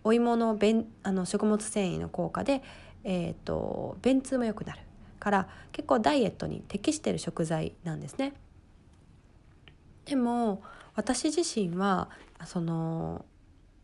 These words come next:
冷えたお芋であっても、めちゃくちゃ太るんですよ。なんかすっ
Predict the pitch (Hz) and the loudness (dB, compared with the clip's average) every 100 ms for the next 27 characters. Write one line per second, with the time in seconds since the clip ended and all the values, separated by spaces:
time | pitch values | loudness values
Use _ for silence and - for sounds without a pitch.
0 | - - - - 247 202 - - 175 185 | -20 -20 -14 0 2 2 -2 0 0 2
1 | 185 180 - 180 - 165 170 170 160 143 | 2 0 -2 -6 -6 -6 -4 -2 -4 0
2 | 180 - 226 220 226 220 214 240 247 214 | -2 0 -2 0 -2 0 0 2 2 2
3 | 175 - - - - - - - - - | -2 -4 -8 -10 -20 -20 -20 -20 -18 -4
4 | 254 247 190 - | -4 -2 -4 0